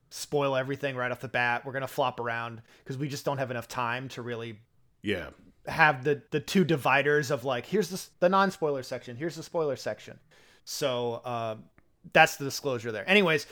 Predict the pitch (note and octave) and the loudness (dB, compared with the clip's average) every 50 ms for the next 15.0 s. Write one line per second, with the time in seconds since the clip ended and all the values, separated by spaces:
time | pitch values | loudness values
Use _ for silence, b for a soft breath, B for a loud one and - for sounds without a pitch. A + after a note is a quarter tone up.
0 | B B B B _ _ F3 E3 - - - G#3+ A3 A3 A3+ G#3+ - - - - | B B B B _ _ -2 -2 0 4 6 6 6 8 6 4 2 0 -4 -10
1 | _ - - - F#3 F#3+ G3 F#3+ F#3 - - G3 F#3+ F#3+ - - - D3+ - - | _ -14 -2 2 4 4 4 4 2 0 0 0 2 0 0 -2 -4 -6 -6 -4
2 | - - D#3+ D#3+ - - C#4+ D#4 F4+ F4+ - - D#3 E3 E3 - - - F3 F3 | -2 -2 -2 -2 -2 -4 -4 -2 -2 -4 0 4 4 4 4 4 2 4 6 6
3 | F3+ F#3 F#3+ G3+ - - _ - E3+ D#3 D3 C#3+ D#3 F3 F#3+ G#3+ C#4 A3 F#3 B2+ | 6 6 4 2 0 -2 _ 2 2 4 6 6 6 6 4 2 2 0 -2 0
4 | C#3+ D#3+ F3+ F#3+ G3+ G#3+ G#3+ - - D3+ D3 D3 D#3 E3 F#3 A3 F3 C#3+ D3 E3+ | 2 4 4 4 4 2 0 0 0 0 2 2 2 2 0 -2 -2 0 0 2
5 | F3 F3+ G3+ G#3+ G#3+ A3 G#3+ - - - C3 D#3 F#3 A3+ A#3+ G#3 F#3 E3 E3 E3 | 4 4 6 6 6 6 4 -2 -16 0 4 6 6 8 6 6 4 4 4 4
6 | F3+ F#3 F3+ F3 E3+ - - E3+ - - E3 - D3+ D3 C#3 C#3 C3 - - C3+ | 4 4 2 0 0 0 -2 -4 -2 -4 -4 -2 -2 -2 -2 -4 -4 -4 -4 -6
7 | B2+ A#2+ - A#2 - C3+ A#2+ - C#3+ C#3 A#2+ A2 B2+ A2 A#2 A2+ A2+ A2 A2 - | -6 -6 -10 -12 -12 -14 -8 -4 -4 -4 -4 -4 -8 -8 -6 -6 -6 -6 -8 -12
8 | - _ b b b b b b b b _ _ - C#3+ C#3 - D3+ C#3+ C#3 C3+ | -18 _ b b b b b b b b _ _ -4 -4 -4 -2 -4 -2 -2 -2
9 | C3+ A#2+ C3 C3 C3 C3+ B2+ - - C3+ B2+ B2+ B2 B2 B2 A#2+ B2 A#2 A#2 A2+ | -2 -2 -2 -4 -4 -6 -8 -8 -6 -4 -4 -4 -4 -4 -4 -4 -2 -2 -2 -4
10 | A2 G#2+ - - _ _ _ _ _ _ - D3+ C#3+ D3 C#3+ C#3 C3 C#3+ C#3+ C#3+ | -4 -6 -10 -16 _ _ _ _ _ _ -8 -4 -2 -2 0 2 4 6 8 8
11 | C#3 C#3+ C3 D3 B2+ A#2+ A#2 B2 - - E3 D3 C3+ - C#3 C3 - - D3 - | 8 6 4 2 0 0 0 -2 -2 0 0 0 0 0 -6 -12 -10 -12 -12 -8
12 | - C#3+ C#3 C3 C3 C3+ C3+ C3 B2+ B2+ B2+ B2+ B2 B2 B2+ C3 - - D3+ D3 | -6 -6 -4 -4 -4 -6 -6 -6 -6 -8 -8 -10 -12 -14 -16 -18 -16 -8 -6 -6
13 | C#3 - - C3 B2 A#2+ A#2+ A#2 A2 G#2+ G#2 C#3+ C3 B2+ - - C#3+ C3+ C3+ - | -4 -4 -2 0 0 2 2 2 0 0 0 -2 -4 -4 -4 -4 -2 -2 -2 -4
14 | - B B B B B - F3+ - A#3+ C#4+ D#4+ E4 E4+ D#4+ D4 D4+ - - | -8 B B B B B -2 0 4 4 4 4 4 2 2 4 2 2 2